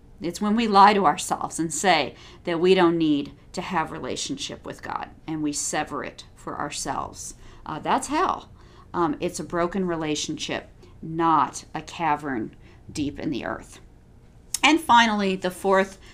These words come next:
sort of modern Reformed teaching about hell is that hell does not get the final word. We believe when we look at Scripture, especially the book of Revelation, hell is conquered already.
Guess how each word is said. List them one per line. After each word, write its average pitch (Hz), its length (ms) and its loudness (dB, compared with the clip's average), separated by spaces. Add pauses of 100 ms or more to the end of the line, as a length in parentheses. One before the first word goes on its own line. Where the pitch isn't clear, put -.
sort 175 180 -4
of 175 80 -4
modern 175 440 4
Reformed 156 440 -2
teaching 170 380 -4
about 151 240 0
hell 160 440 -2 (300)
is 180 140 -4
that 175 140 -2
hell 196 340 2
does 185 200 -4
not 170 300 2
get - 220 -6
the 151 60 -10
final 131 380 -2
word. - 360 -12 (760)
We 196 280 2
believe 165 580 0
when 151 140 -2
we 175 140 4
look 202 200 0
at 151 80 -6
Scripture, 143 680 -6 (200)
especially 196 720 -2
the 180 140 -6
book 165 240 -8
of 160 120 -8
Revelation, 165 800 -6 (340)
hell 202 440 0
is 180 280 -2
conquered 175 760 -2 (180)
already. 165 720 -4